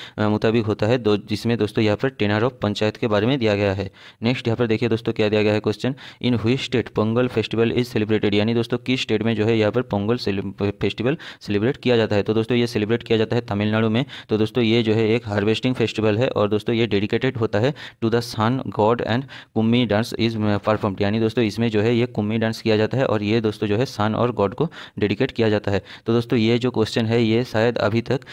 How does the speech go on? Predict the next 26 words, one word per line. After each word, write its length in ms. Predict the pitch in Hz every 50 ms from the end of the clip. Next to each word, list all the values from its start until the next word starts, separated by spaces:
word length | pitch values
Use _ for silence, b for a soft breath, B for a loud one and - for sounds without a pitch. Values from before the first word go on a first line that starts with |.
| B B B
चार 280 | - - 104 110 117 113
या 140 | 113 120 120
फिर 220 | 117 - 127 127
पाँच 300 | 127 - 113 107 117 120
शिफ्ट 320 | - - 113 110 - -
में 100 | 117 120
ये 200 | 120 113 110 117
शायद 260 | 113 - 110 113 117 -
अभी 220 | - 104 101 104
तक 140 | - 123 123 -
आ 140 | - 104 107
गया 180 | 104 101 101 98
है, 160 | 107 135 160 B B B B
तो 100 | - 113
इसलिए 300 | 104 110 107 110 117 123
आप 140 | 120 120 120
समझ 260 | 120 - 107 113 123
सकते 280 | 120 123 113 - - 110
हैं 140 | 120 123 127
कि 80 | 120
ये 240 | 120 123 110 110 117
क्वेश्चन 280 | 117 - 110 - - 123
कितना 340 | 113 113 104 - 113 123 123
ज़्यादा 240 | 107 104 98 110
इंपॉर्टेंट 440 | 117 110 107 - 113 101 - 104 95
है। 120 | 107 139